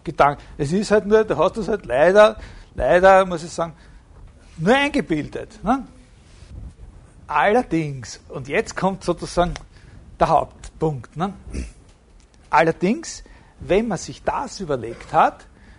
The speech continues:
kann einem auch ein anderer Gedanke kommen.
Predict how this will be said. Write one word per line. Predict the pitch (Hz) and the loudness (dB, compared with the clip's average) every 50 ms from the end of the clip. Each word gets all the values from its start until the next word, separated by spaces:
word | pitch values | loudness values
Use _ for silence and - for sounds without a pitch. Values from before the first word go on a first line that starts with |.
| - - | -20 -18
kann | - - - 143 160 202 240 | -12 -8 -4 -4 -4 -4 -4
einem | 220 214 208 254 240 214 | -4 -4 -4 -4 -4 -4
auch | 135 135 147 147 | -2 -2 -2 -2
ein | - 214 247 | -2 -6 -6
anderer | - - 156 180 180 175 185 160 165 160 | -4 0 0 0 0 0 0 -2 -2 -4
Gedanke | - 165 156 - 143 - 156 143 - - 156 | -6 -6 -6 -6 -6 -6 -8 -12 -12 -14 -14
kommen. | 139 - - - 139 135 127 123 117 110 107 - | -14 -12 -8 -6 -6 -4 -4 -6 -8 -8 -10 -16